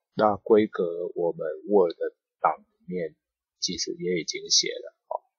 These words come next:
正到十二，正到十二到负十二，可调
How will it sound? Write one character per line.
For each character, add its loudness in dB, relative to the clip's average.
正 0
到 -16
十 2
二， -4
正 2
到 -4
十 0
二 -2
到 0
负 -8
十 -2
二， -10
可 -6
调 -6